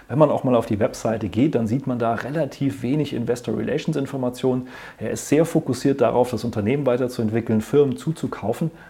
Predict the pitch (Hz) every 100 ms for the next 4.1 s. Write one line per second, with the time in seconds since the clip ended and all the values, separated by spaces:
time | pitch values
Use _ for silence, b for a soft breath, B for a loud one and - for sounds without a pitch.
0 | B - 196 131 113 120 110 131 123 -
1 | 117 120 135 - 110 107 107 - 151 -
2 | B - 123 120 117 127 - 135 - 139
3 | 139 139 127 - 120 113 107 120 131 -
4 | 127